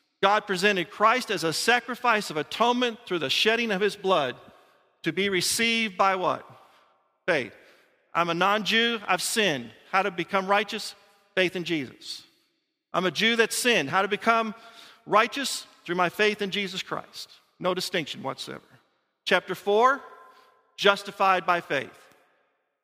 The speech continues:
Chapter five, I have peace with God. Sin entered in this world through Adam and Eve. I'm dead because of sin, but the one man who now lives, the Christ Jesus, through him I now have eternal life. I have peace with God.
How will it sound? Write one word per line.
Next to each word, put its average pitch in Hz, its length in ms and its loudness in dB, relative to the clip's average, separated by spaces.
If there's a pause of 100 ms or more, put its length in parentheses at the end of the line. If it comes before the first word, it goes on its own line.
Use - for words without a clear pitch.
Chapter 185 320 2
five, 240 580 2 (120)
I 190 120 0
have 185 200 0
peace 233 280 -2
with 226 140 -6
God. 135 320 0 (840)
Sin 202 260 2
entered 190 140 2
in 190 80 -2
this 185 200 -2
world 208 300 4
through 175 160 -4
Adam 180 260 2
and 180 80 -2
Eve. 214 360 -2 (1000)
I'm 185 280 2 (340)
dead 196 240 6
because 208 300 0
of 196 80 -8
sin, 254 520 2 (520)
but 170 160 -4
the 175 80 0
one 208 280 4
man 226 260 2
who 208 120 0
now 208 240 4
lives, 220 300 2
the 156 100 -6
Christ 202 400 0
Jesus, 220 400 0
through 190 200 0
him 208 260 0
I 190 80 2
now 202 180 2
have 202 160 0
eternal 214 320 -4
life. 170 240 0
I 147 40 -2
have 143 120 -2
peace 175 220 -8
with 170 100 -14
God. 127 260 -8